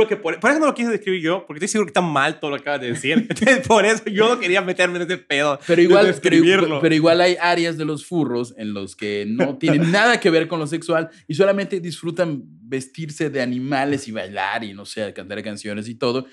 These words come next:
Speaker 1: Y hay furros que solamente disfrutan leyendo historias sexuales de personas.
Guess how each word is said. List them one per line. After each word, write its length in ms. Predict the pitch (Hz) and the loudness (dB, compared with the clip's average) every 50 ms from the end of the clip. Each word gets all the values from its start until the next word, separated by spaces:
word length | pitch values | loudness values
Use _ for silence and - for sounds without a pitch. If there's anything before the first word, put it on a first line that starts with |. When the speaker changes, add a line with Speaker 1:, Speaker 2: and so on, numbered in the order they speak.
| - _ _ | -20 _ _
Speaker 1:
Y 140 | - 156 165 | -2 0 2
hay 160 | 151 156 160 | 2 2 0
furros 540 | 156 - 170 160 143 135 139 139 143 143 - _ _ _ _ | -2 -2 -2 -2 0 0 -2 -2 -4 -6 -10 _ _ _ _
que 100 | - 104 | -18 -12
solamente 420 | - 117 113 113 113 117 110 123 | -8 -6 -4 -4 -4 -4 -4 -4
disfrutan 520 | 110 101 101 - - 110 110 - 117 107 104 | -4 -4 -4 -8 -10 -10 -8 -6 -6 -6 -4
leyendo 680 | 104 101 95 101 123 120 123 127 123 127 110 104 95 95 | -6 -8 -8 -8 -8 -6 -6 -4 -4 -4 -6 -6 -8 -10
historias 480 | 90 - - 107 98 95 98 95 90 | -12 -10 -6 -6 -4 -4 -4 -6 -8
sexuales 520 | 92 92 - - 107 104 98 95 98 92 85 | -8 -12 -12 -8 -6 -6 -6 -6 -8 -10 -12
de 120 | 92 90 82 73 71 80 85 | -14 -18 -18 -20 _ _ _
personas. 500 | 95 90 - - 101 95 95 90 90 | -20 -20 -18 -18 -18 -16 -16 -18 -20